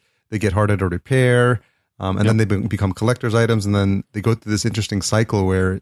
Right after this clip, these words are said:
Speaker 1: they end up in the trash, and these, there's ten thousand dollar units in, in trash heaps somewhere,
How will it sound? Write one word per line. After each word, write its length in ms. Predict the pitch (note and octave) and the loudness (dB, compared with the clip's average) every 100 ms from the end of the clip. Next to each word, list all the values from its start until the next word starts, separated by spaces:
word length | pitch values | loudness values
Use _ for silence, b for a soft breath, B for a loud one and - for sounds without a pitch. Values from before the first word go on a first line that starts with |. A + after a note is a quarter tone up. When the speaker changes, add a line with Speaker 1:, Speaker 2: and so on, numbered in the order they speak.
| - | -8
Speaker 1:
they 160 | G2 | -4
end 160 | G2+ G2+ | 0 2
up 120 | G2 | 0
in 80 | F#2+ | -2
the 80 | F#2 | -4
trash, 480 | - A#2 A#2+ A#2 G2+ | 0 2 2 2 0
and 80 | G2 | -2
these, 140 | F2 | -2
there's 240 | F#2+ F2+ - - | -4 -6 -10 -4
ten 300 | G#2 G2 - _ - | -2 -2 -4 _ -4
thousand 320 | G2 G2 G2 | -2 0 2
dollar 300 | F#2+ G2 G2 | 2 4 2
units 640 | F2+ G2 F#2+ - - - - | 2 0 0 -2 -4 -6 -4
in, 220 | G2+ G2 - | -2 -2 -4
in 140 | F#2 | -8
trash 320 | - G2+ G#2+ | -2 0 0
heaps 120 | G#2 | -2
somewhere, 380 | - F#2+ F#2 F#2 | -2 0 0 -2